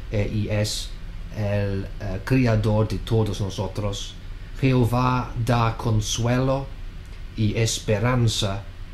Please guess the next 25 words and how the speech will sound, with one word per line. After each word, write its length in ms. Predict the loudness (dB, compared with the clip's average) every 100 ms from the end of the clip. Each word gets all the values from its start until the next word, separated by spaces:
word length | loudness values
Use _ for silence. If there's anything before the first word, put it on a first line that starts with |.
| -12 -4
a 160 | 0 0
todos 560 | 2 4 4 4 2
los 240 | 2 0 2
que 240 | 0 2
están 520 | 0 0 0 2 2
luchando 680 | 0 -2 0 0 0 0 0
en 160 | 0 0
el 160 | -2
dolor. 380 | -2 -2 0 -2 -6 -10 -10 -10 -12 -10 -10 -8 -10 -10 -10 -10 -12 -10 -10 -10 -2
A 140 | 4
los 300 | 6 4 2
que 400 | 0 0 2 2 2
reconocen 920 | 0 2 4 4 4 2 2 4 2 2
la 160 | 0
verdad 580 | 0 0 0 0 0 0
de 320 | -2 -2 -2
la 140 | -2 -4
Biblia, 560 | -4 -4 -4 -2 -4 -6 -10 0
que 180 | 2 4
dice 640 | 2 2 2 2 2 2
en 80 | 0
Eclesiastes 1000 | -2 0 2 2 0 0 0 0 0 0 -2
ocho, 540 | -2 -2 -2 0 0 -2 -8 -2
verso 340 | 0 0 0 -2
nueve, 640 | 0 0 -2 -2 -4